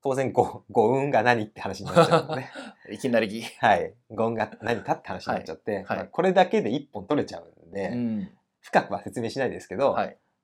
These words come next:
Speaker 1: まあ、まあ、ちょっと、まあ、仏教基本クイズですよ。
Speaker 2: うん。うん。
Speaker 1: 直樹さんに。
Speaker 2: はい。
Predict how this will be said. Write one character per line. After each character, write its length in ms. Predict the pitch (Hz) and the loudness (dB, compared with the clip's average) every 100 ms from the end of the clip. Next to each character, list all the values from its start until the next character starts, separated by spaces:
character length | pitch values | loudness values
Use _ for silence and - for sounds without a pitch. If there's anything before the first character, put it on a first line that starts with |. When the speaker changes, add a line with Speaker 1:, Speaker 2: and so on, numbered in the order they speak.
| - | -2
Speaker 1:
ま 120 | 220 | -2
あ、 80 | - | 0
ま 120 | 190 | 2
あ、 40 | 185 | 2
ち 100 | - | 2
ょ 20 | |
っ 100 | 254 | -4
と、 140 | - 101 | -4 0
ま 100 | 139 | 2
あ、 240 | 95 - - | 0 -4 -12
仏 280 | 135 226 - | 0 0 2
教 200 | 208 120 | 2 2
基 120 | - | 2
本 220 | - 139 | -4 -6
ク 160 | 127 202 | -4 -2
イ 60 | 131 | -2
ズ 80 | |
で 100 | 95 | -4
す 100 | 92 | -10
よ。 60 | 123 | -8
Speaker 2:
う 40 | 107 | -8
ん。 100 | - _ _ | -10 _ _
う 60 | 131 | -6
ん。 380 | 147 131 117 113 | -4 -4 -4 0
Speaker 1:
直 220 | 131 127 | 2 2
樹 100 | - | 0
さ 140 | 95 | -6
ん 80 | 92 | -6
に。 160 | 85 - _ _ | -12 -20 _ _
Speaker 2:
は 180 | - 104 | 0 0
い。 180 | - | 0